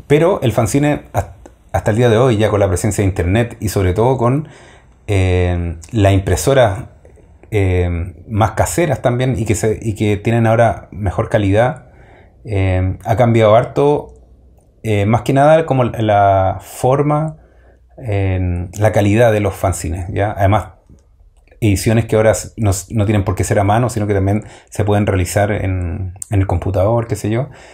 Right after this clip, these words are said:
Entonces ahora hay una gran variedad de fanzines. Curiosamente, eh, uno podría preguntarse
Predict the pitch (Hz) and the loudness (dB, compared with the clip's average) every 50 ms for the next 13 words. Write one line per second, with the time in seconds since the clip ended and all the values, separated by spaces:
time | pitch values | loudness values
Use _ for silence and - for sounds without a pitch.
0 | - - - _ - - 92 92 117 117 113 - 117 104 117 123 127 120 117 107 | -20 -20 -20 _ -4 -2 -2 0 2 2 2 4 4 4 4 4 2 2 2 2
1 | 95 92 101 120 143 160 156 165 165 160 165 156 - 175 151 - - 123 117 123 | 2 2 2 2 2 2 2 0 2 2 0 0 0 -2 -4 -4 -2 -4 -2 -2
2 | 156 156 - - _ _ _ _ _ _ - - 107 117 117 - 131 117 117 123 | -4 -8 -12 -16 _ _ _ _ _ _ -4 0 0 0 2 2 0 2 2 0
3 | 120 - - - 127 123 120 117 113 113 113 110 107 104 101 98 98 95 95 98 | -2 -2 -4 -2 -2 0 0 0 0 0 0 0 0 0 -2 -2 -4 -4 -6 -8
4 | 98 - _ _ _ _ _ _ _ _ _ _ _ _ _ - - 98 95 95 | -10 -16 _ _ _ _ _ _ _ _ _ _ _ _ _ -6 -2 0 0 0
5 | 101 113 117 117 110 110 104 113 117 110 110 101 98 90 - - 113 113 - - | 2 2 2 2 2 2 2 2 2 2 2 0 0 0 -2 -2 -4 -4 -4 -4
6 | - 123 123 120 - - | -4 -4 -4 -6 -8 -16